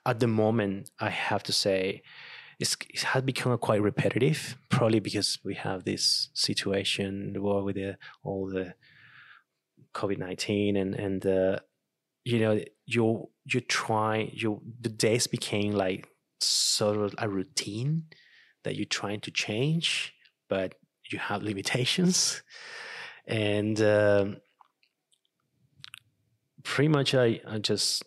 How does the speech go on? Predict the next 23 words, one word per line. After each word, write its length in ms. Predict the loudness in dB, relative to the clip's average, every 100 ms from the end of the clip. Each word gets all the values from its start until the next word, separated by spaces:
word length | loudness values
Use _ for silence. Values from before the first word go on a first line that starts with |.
| -8 -6
trying 260 | -2 0
to 100 | -2
find 720 | -2 0 2 0 0 -2 -4
things 400 | -6 -2 0 0
to 140 | -2 -4
keep 200 | -4 -4
my 120 | -2
mind 280 | -2 -2 -4
busy, 480 | -4 -4 -6 -10 _ _ _ _ _ _ _
and 460 | -6 -4 -4 -6 -8 -12 -20 _
trying 260 | -4 -2 0
to 100 | -2
find 520 | -2 0 2 0 -2
things 340 | -2 0 0 0
that, 340 | 0 0 -2
that 160 | -4 -4
can 200 | -6 -4
change 380 | -4 -2 -2 -2
my 80 | -2
routine 400 | -2 -2 -4 -2
a 60 |
little 180 | 0 0
bit, 300 | -2 -4 -4